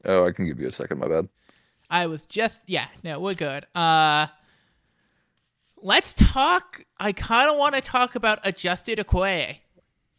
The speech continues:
Speaker 1: I was actually gonna say the two I'm thinking about are Toad and Okoye.
Speaker 2: Mm-hmm.
Speaker 1: This, this list is already extremely fast. We have Miles, Peter,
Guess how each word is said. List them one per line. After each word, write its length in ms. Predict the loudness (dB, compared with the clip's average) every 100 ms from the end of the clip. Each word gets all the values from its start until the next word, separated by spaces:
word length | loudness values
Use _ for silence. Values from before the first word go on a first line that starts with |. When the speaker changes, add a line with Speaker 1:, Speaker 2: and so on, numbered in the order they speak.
| _ _ _ _ _ _ _ 0
Speaker 1:
I 100 | 2
was 160 | 8
actually 260 | 8 8 8
gonna 180 | 8 6
say 260 | 6 8
the 120 | 6 4
two 240 | 4 4
I'm 120 | 4
thinking 280 | 2 0 0
about 400 | 4 6 6 2 _ _ _ _ _ _ -20 -2
are 160 | 0 0
Toad 360 | 2 4 4
and 140 | 2 -2
Okoye. 520 | 2 4 4 2 -4 _ -16
Speaker 2:
Mm-hmm. 220 | -14 -14 -16 _ _ _
Speaker 1:
This, 200 | -8 -8 -4 4
this 260 | 4 4
list 340 | 4 4 4 0
is 120 | 4
already 420 | 6 6 4 0
extremely 580 | -4 -10 -4 -4 -4 -6
fast. 480 | -4 -4 -6 -12 -20 -20 -20 -20 _ _ _ _ _ -20 -20 _ _ _ -2
We 140 | 2
have 400 | 4 6 4 -2 -2
Miles, 640 | 4 6 6 6 2 -4
Peter, 640 | -8 -2 2 4 4 2